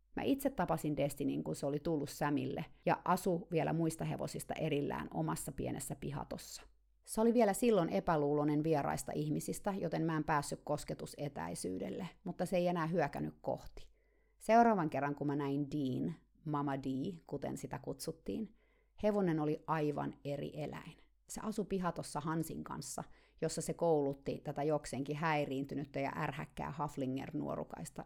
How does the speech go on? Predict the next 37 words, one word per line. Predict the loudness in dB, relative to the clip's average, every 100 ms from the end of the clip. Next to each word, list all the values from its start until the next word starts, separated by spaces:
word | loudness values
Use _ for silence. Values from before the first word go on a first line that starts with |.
| -8
ihmisten | -8 -6 -10 -8 -8
tavoille. | -6 -6 -6 -6 -12 -16 -20 _ _ _
Ja | -6
kun | 0
mä | 0
sanon | 2 4 4
koulutti, | 6 6 6 2 -2 -4 -4
mä | -2
todella | 0 0 0
tarkoitan | 2 2 0 -4 -8 -8
sitä. | -8 -10 -12 -16 -20 _ _ -10
Hansin | -2 0 2 0
kanssa | 0 -2 -2
ei | -2
uskaltanut | -2 -2 -2 -2 0
olla | 0 4
lainkaan | 4 4 0 -4
samassa | -6 -6 -8
tilassa, | -8 -6 -4 -6 -8 -8
jos | -8 -6
Dee | -2 -2 -2
ei | -6
ollut | -6 -6 -6
paikalla. | -6 -6 -6 -6 -8 -12 -20 _
Hansin | 2 2 4 2
toiminta | 4 4 2 0
kävi | -2 0
nimittäin | 2 0 0 -2 0
aluksi | 0 0 -2
tosi | -2 0 0
vaaralliseksi. | 0 -2 -4 -6 -8 -12 -14 -20 -20 -20 -4
Se | 0
oli | 2
hyvin | 2 2 2
dominoivalla | 2 2 2 2 2 0
tavalla | 0 -2 0 2
leikkisä | 2 2 -2 -8